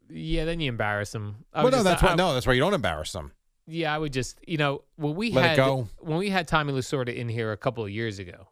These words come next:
Speaker 1: or I guess it's a number of years ago now. Who knows how long ago it was? It was, uh, Boomer and Carton era.
Speaker 2: Mm-hmm.
Speaker 1: And I remember when I met him at the elevator, I was like, "Oh my gosh, this guy,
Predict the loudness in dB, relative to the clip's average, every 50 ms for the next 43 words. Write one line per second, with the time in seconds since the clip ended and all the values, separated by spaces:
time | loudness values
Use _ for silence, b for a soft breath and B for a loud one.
0 | _ _ -8 -6 -4 -4 -4 -4 -6 -8 -8 -8 -14 -14 -12 -10 -10 -10 -8 -8
1 | -10 -10 -10 -10 -12 -12 -12 -12 -12 -12 -12 -10 -10 -10 -8 -6 -6 -6 -6 -8
2 | -12 -14 -16 -12 -8 -6 -6 -6 -8 -10 -14 -14 -16 -16 -16 -16 -14 -14 -12 -12
3 | -10 -10 -10 -10 -8 -8 -6 -4 -4 -4 -4 -4 -4 -4 -4 -6 -8 -8 -6 -6
4 | -4 -4 -4 -8 -8 -8 -8 -10 -10 -10 -10 -14 -16 -14 -12 -12 -12 -10 -8 -4
5 | -4 -2 -2 -4 -6 -8 _ _ _ _ _ _ _ _ _ _ -10 -4 -2 -2
6 | 0 0 0 0 -2 0 2 0 0 0 -2 -2 -4 -2 -2 -2 -2 -2 -4 -4
7 | -4 -4 -4 -4 -4 -6 -6 -6 -6 -6 -4 -4 -6 -6 -8 -8 -8 -8 -6 -6
8 | -8 -6 -6 -4 -4 -4 -6 -6 -8 -8 -8 -10 -10 -12 -12 _ _ _ _ _
9 | _ _ _ _ _ _ _ _ _ _ _ _ _ _ _ -6 -6 -6 -6 -6
10 | -8 -10 -10 -10 -8 -8 -8 -6 -8 -10 -8 -8 -8 -8 -8 -10 -12 -18 _ _
11 | _ _ _ _ _ _ _ _ -12 -8 -8 -8 -8 -10 -8 -6 -6 -4 -4 -6
12 | -6 -8 -10 -12